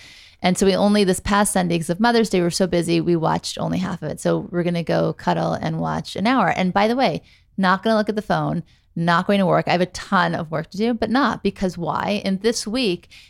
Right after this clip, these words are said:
if I didn't connect with her in that way that I know she needs, and by the way, that I need, it's going to be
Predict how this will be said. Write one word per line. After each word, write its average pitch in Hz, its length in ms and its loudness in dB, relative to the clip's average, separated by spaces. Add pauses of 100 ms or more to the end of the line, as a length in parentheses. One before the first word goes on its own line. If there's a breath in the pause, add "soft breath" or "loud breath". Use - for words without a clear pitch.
if 185 160 -4
I 202 180 2
didn't 208 220 -2
connect 180 400 -2
with 180 140 -2
her 175 80 -2
in 160 140 -2
that 160 180 -2
way 165 160 2
that 147 120 -2
I 151 140 0
know 175 160 0
she - 160 -8
needs, 185 180 -4
and 202 60 -2
by 202 140 2
the 226 40 2
way, 214 80 4
that 175 160 0
I 196 200 4
need, 175 340 -2 (320 loud breath)
it's - 220 -4
going 220 300 2
to 208 100 0
be 190 420 2